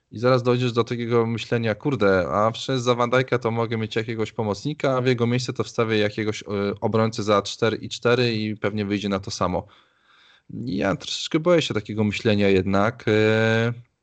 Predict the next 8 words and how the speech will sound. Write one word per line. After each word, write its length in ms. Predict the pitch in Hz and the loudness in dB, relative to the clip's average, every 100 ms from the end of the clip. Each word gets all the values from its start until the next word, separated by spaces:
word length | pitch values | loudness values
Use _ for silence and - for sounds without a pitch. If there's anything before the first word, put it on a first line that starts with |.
| _ _ _ - - | _ _ _ -20 -6
no 120 | 113 | 0
bo, 200 | 107 120 | 4 2
kurde, 420 | 117 139 123 120 120 | 2 -2 2 2 0
z 100 | 127 | -2
jakimś 260 | 127 127 | -2 0
założeniem 680 | 117 120 120 123 117 117 151 - _ _ _ _ | 2 2 2 2 0 0 -2 -6 _ _ _ _
na 260 | 113 113 113 | -2 2 4
zdenerwowaniu, 1040 | 104 123 127 113 127 107 95 98 101 143 | 4 6 6 6 4 4 0 0 -2 -2